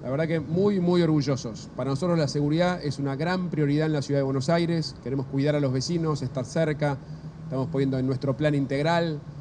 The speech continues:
más policías en los barrios. Hoy vecinos de La Paternal que desayuné esta mañana me decían que en el barrio ven más policía.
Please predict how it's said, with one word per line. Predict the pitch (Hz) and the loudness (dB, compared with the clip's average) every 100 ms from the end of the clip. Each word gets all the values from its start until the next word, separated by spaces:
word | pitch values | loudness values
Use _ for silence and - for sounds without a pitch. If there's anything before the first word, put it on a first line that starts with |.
| - - | -16 -6
más | 127 156 - | 0 0 0
policías | 139 135 - 147 139 131 | -2 -2 0 0 0 -2
en | 127 | -4
los | 127 | 2
barrios. | 165 165 156 143 135 - - - | 2 4 2 0 -2 -8 -10 0
Hoy | 139 139 127 - | 2 2 -2 -6
vecinos | 127 127 151 151 | -4 -4 -2 0
de | 139 | 0
La | 131 | -2
Paternal | 139 - 147 165 156 | -2 -2 2 2 2
que | 139 | 0
desayuné | 127 131 147 | 0 0 0
esta | 147 | 0
mañana | 135 143 151 | 0 2 0
me | 143 | 0
decían | 131 185 185 143 | -2 -2 0 0
que | |
en | 120 | -2
el | 123 | -2
barrio | 135 131 | -2 0
ven | 135 135 | 0 0
más | 135 | -2
policía. | 131 127 123 170 170 160 | -4 -4 -4 -2 0 0